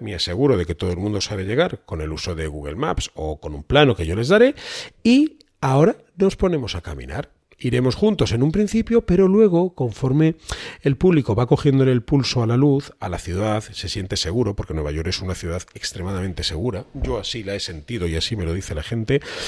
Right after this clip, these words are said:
que va con más frecuencia que yo, pues, bueno, yo me quedo por aquí, yo me voy por allí. Es decir, estamos juntos, pero no revueltos, ¿vale? Entonces, esa es un poco la esencia. En este tipo de viajes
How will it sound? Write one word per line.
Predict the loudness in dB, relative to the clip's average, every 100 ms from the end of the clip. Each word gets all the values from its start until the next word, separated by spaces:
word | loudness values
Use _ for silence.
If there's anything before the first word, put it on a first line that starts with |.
| -10 -12 0
que | 4 6
va | 4
con | 2 0
más | 0
frecuencia | -2 2 2 2 -2
que | 0
yo, | 0 -2 -8 -4
pues, | 4 4 4 -2 _ _ 2
bueno, | 4 6
yo | 6
me | 4
quedo | 4 2
por | 2
aquí, | 2 2 4 4
yo | 4
me |
voy | 4 4
por | 4
allí. | 2 0 -4 _ 0
Es | 2
decir, | 2 2 -2 -2 -12 -6
estamos | -2 0 -2 0
juntos, | 0 2 0 0
pero | 0 0 2
no | 0
revueltos, | 0 -2 -4 -6 -6 -10 -2
¿vale? | 0 0 -8 -8
Entonces, | -4 -2 -2 -6 -4
esa | -2 0
es | 0 0
un | -4
poco | 0 0 4 2
la | 2
esencia. | -4 -6 -8 -14 -20 -20 -20 _ _ -20 -16 -16 -16 -6
En | 0
este | 0 0
tipo | 6 10
de | 10
viajes | 8 4 2 -2 -2